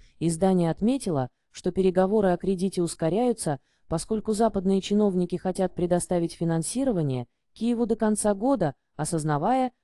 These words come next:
что в случае победы кандидата в президенты Дональда Трампа на выборах в С Ш А помощь Вашингтона Украине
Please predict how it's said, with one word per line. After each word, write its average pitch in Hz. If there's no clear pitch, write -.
что -
в -
случае 233
победы 208
кандидата 196
в -
президенты 180
Дональда 156
Трампа 165
на 175
выборах 208
в -
С 202
Ш 208
А 196
помощь 208
Вашингтона 180
Украине 175